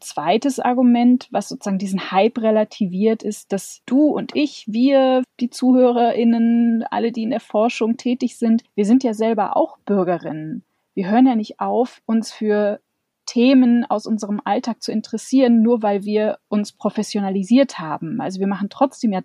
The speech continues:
Arbeiten mit einem regionalen Kontext, mit einem unmittelbaren Mehrwert für unsere Umgebung, für die Gesellschaft, für die Kultur, für die Politik et cetera. Also wir als ForscherInnen hören nicht auf, Bürgerinnen zu sein,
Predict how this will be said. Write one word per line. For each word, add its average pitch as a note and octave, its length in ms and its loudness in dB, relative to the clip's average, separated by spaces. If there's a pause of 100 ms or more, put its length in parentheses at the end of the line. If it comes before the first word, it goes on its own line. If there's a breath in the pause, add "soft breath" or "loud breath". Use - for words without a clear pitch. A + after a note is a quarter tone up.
(120)
Arbeiten G#3+ 680 0 (160 soft breath)
mit G#3+ 220 2
einem A3+ 80 2
regionalen G3 560 -2
Kontext, B3+ 640 0
mit G3 160 -4
einem A3 100 -4
unmittelbaren G3+ 760 0
Mehrwert G#3+ 480 0
für A3 460 0
unsere G#3+ 320 -2
Umgebung, G#3+ 680 0
für - 300 -2
die G3+ 120 -2
Gesellschaft, G3+ 680 0
für - 120 -10
die G#3+ 100 -6
Kultur, C4+ 380 -2
für A#3 120 -4
die A3+ 80 -2
Politik A3 500 -2
et G3 140 -4
cetera. G3 480 -2 (460)
Also G#3 360 0
wir A3+ 580 4
als - 400 -6
ForscherInnen G3+ 760 0
hören F#3+ 320 0
nicht - 280 -6
auf, F3+ 420 -4 (100)
Bürgerinnen G3+ 500 2
zu G3+ 160 -8
sein, F3+ 420 -2